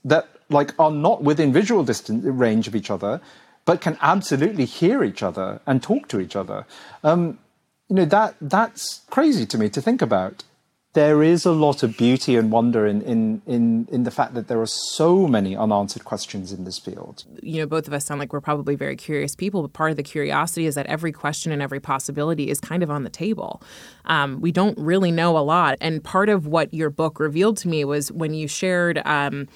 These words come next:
Speaker 2: the story of James Audubon,
Speaker 1: Mm-hmm.
Speaker 2: who believed that vultures didn't actually have a sense of smell, but were using sight alone to hunt.
Speaker 1: Right.
Speaker 2: And it wasn't true. And we believed it as humans for so long until it was disproven, you said, I think in the sixties, by a woman who came and said,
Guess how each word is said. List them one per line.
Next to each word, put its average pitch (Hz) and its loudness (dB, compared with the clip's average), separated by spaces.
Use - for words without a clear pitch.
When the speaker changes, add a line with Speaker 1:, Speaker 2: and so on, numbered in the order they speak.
Speaker 2:
the 175 0
story 160 2
of 151 -2
James 147 -2
Audubon, 170 2
Speaker 1:
Mm-hmm. 120 -4
Speaker 2:
who 165 2
believed 165 2
that 151 0
vultures 160 0
didn't 202 4
actually 165 2
have 165 2
a 160 2
sense 156 -2
of 151 -4
smell, 220 2
but 180 4
were 165 0
using 160 2
sight 160 0
alone 160 2
to - -14
hunt. - -4
Speaker 1:
Right. - -14
Speaker 2:
And 175 2
it 165 0
wasn't 185 2
true. 233 2
And 170 2
we 180 4
believed 185 4
it 139 4
as - 0
humans 226 2
for 160 -2
so 185 2
long 190 2
until 170 0
it - 2
was 151 0
disproven, 190 0
you 160 0
said, 160 -4
I 151 -2
think 175 -4
in 175 -2
the 147 -4
sixties, - -4
by 160 0
a 160 2
woman 170 0
who 170 0
came 175 -2
and 165 -2
said, 160 -2